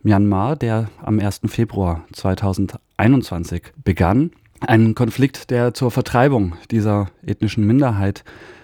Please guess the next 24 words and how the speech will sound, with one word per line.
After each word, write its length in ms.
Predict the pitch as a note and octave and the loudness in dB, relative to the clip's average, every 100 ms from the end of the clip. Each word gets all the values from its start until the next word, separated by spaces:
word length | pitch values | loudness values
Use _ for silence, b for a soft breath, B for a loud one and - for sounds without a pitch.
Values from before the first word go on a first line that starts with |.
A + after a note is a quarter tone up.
| B | B
auch 280 | G2+ G2+ - - | 2 2 -2 -12
stark 400 | - G2 F#2+ _ | -2 0 0 _
beigetragen 680 | F#2+ A#2 C#3 - G2 F#2 | 0 2 0 -2 -4 -4
hat. 140 | F#2 - | -6 -2
Um, 180 | C3+ D#3 | 2 4
um 140 | D3 | 4
genau 240 | C#3 C3 | 2 0
darüber 320 | C3+ C3 D3 C#3+ | -2 -2 -4 -4
zu 100 | A#2+ | -8
sprechen, 480 | - C3 - G#2+ | -8 -8 -4 -4
habe 140 | G2+ B2+ | -2 -4
ich 140 | - | -4
mir 120 | A#2+ | -2
hier 260 | A2 - - | -2 -2 -2
eingeladen, 600 | G#2 A2 F#2+ F2 E2 E2+ | 0 0 0 -2 -4 -6
f-, 260 | E2 - - - | -8 -12 -20 -4
die 100 | G#2+ | -2
Vorsitzende 840 | - A#2 C#3+ D3+ - C3 A#2+ A#2+ A#2+ B B B - | 0 0 0 -2 0 0 0 -2 -6 B B B -2
des 300 | A2 G#2 - | 0 0 -2
European 600 | - G2 A2+ A#2+ - A#2 | -4 0 0 0 -2 0
Rohingya 560 | A2+ G#2 G2 A#2 G#2+ G2+ | 0 0 0 0 0 -2
Council, 720 | - - G2 G2 - G#2+ G2+ B B B B - | -4 -2 0 0 -2 -2 -2 B B B B -4
Doktor 380 | G2 G2 G2+ | -2 0 0
Ambia 440 | F2+ F2+ F#2 F2 | 0 -2 -2 -4